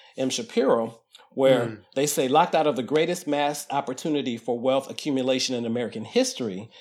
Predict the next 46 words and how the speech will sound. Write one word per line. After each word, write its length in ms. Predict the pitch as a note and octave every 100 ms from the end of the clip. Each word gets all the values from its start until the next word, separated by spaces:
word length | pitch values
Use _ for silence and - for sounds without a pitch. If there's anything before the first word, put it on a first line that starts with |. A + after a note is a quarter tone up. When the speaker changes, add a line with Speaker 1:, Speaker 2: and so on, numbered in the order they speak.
| - - C#3
Speaker 1:
African 220 | C3 C3
Americans 480 | D3 E3 A#2 D3 D3
Speaker 2:
Mm. 40 |
Speaker 1:
who 60 | D#3+
desired 600 | C3+ A#2+ C3+ D3 D3+ C3+
and 140 | C#3
were 160 | B2+ C3
able 240 | C#3 C#3+
to 180 | D3 C#3+
afford 360 | B2 - D3+ C#3
home 240 | D3 C#3 B2
ownership 580 | C3+ B2+ B2 A2+ - - - -
found 220 | E3+ F3
themselves 460 | E3 D#3 D#3+ C3 -
consigned 880 | D3 B2+ - E3 D#3+ C3+ A#2 C3 - - -
to 100 | -
central 340 | C3+ E3+ F3 F#3
city 260 | F#3 D3+
communities 540 | D3 - C3+ B2 A#2 A2
where 140 | A#2+
their 100 | B2
investments 480 | A#2 C#3 C3+ B2+ A#2+
were 100 | A#2+
affected 380 | A2+ C#3 C3+ B2
by 160 | B2 A#2+
the 120 | A2
self-fulfilling 680 | - D3 D#3 D3 C#3 A#2+
prophecies 720 | A#2 D3 C3+ E3+ - A2 A2 - - - -
of 120 | B2
the 120 | C3 C3
F 160 | C#3 -
H 280 | D3 C#3+ -
A 180 | C3+ A#2+
appraisers." 680 | A2+ C3+ B2 F#2+ E2+ - - _ _ -
Cut 200 | E3+ D#3
off 120 | D#3
from 140 | D3
sources 420 | C#3+ E3 D#3 C3+
of 140 | A#2 A2+
new 160 | B2+
investment, 640 | D#3 C#3+ B2 B2 A#2 A#2 -
their 140 | B2+
homes 360 | - D#3 D#3 D3
and 120 | C3
communities 560 | C#3 C3 C3 A#2+ A#2 -
deteriorated 840 | A2+ - D#3 F#3+ B2 A2+ A2+ -